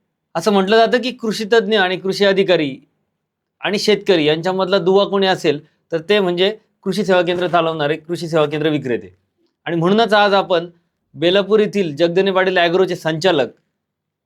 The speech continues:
निखिल जगदने सरांना आज आपल्याशी संवाद साधायला आमंत्रित केलेलं आहे. नमस्कार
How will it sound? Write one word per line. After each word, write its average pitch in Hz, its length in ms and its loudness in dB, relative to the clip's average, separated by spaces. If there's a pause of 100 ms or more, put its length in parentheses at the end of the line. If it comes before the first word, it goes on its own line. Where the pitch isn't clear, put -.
(120)
निखिल 170 340 -4
जगदने 190 340 2
सरांना 160 460 0 (300)
आज 165 140 0
आपल्याशी 170 340 -2
संवाद 165 300 -2
साधायला 151 600 0
आमंत्रित 165 420 -6
केलेलं 160 260 -2
आहे. 147 160 -2 (380)
नमस्कार 165 420 -6